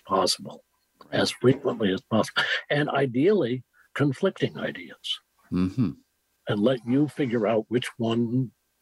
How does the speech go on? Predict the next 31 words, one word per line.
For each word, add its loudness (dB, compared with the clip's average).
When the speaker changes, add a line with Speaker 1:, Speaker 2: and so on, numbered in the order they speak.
Speaker 1:
uh, 0
you 2
wanted 0
to -2
embrace. -2
Speaker 2:
Right, -8
right. -6
Yeah, 2
um, 0
we're 2
gonna 0
come -2
up 0
with -4
a -8
break 2
in -4
a -6
couple 0
of 0
minutes, -2
but -2
I 4
just -2
wanna 4
at 0
least, -2
uh, 0
touch -4
on, 0
um, -2